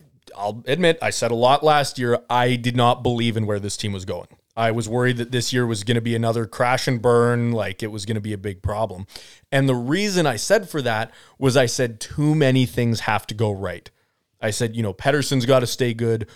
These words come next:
Miller's gotta stay good, Boeser's gotta pick up his game, Hughes has to get even better, Hronek has to pan out, Hoglander has to work out.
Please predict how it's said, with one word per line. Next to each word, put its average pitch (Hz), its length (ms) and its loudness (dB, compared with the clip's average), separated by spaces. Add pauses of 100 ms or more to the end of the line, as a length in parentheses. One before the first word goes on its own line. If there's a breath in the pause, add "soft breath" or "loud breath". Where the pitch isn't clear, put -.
(120)
Miller's 135 460 2
gotta 120 240 2
stay 113 240 -4
good, 107 320 -4 (300 soft breath)
Boeser's 143 440 0
gotta 120 240 4
pick 117 240 -4
up 113 160 0
his 110 140 -4
game, 110 320 -2 (220 soft breath)
Hughes 170 400 0
has 131 280 0
to - 80 -8
get 123 220 2
even 117 240 -2
better, 107 360 -2 (240 soft breath)
Hronek 151 480 2
has 123 220 0
to 117 80 -10
pan 104 300 -4
out, 101 220 -4 (280 soft breath)
Hoglander 156 540 2
has 110 260 0
to - 80 -8
work 110 220 -4
out. 107 240 0